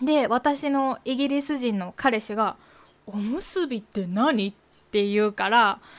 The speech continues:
「いや、おむすびとおにぎりってどっちもライスボール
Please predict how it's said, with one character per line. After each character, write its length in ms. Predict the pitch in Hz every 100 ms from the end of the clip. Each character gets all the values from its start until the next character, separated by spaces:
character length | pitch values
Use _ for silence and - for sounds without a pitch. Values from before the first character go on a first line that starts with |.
| -
「い 60 | 262
や、 80 | -
お 60 |
む 160 | 254 427
す 180 | - 311
び 140 | 247
と 400 | - 285 233 - - _ _ -
お 80 |
に 160 | 247 339
ぎ 140 | 285
り 100 | 214
っ 20 | 196
て 460 | _ 214 208 190 - - _
ど 100 | 302
っ 80 | 403
ち 100 | 277
も 180 | 220 190
ラ 120 | 240
イ 80 | 320
ス 100 | 330
ボ 180 | 381 349
ー 20 |
ル 200 | 208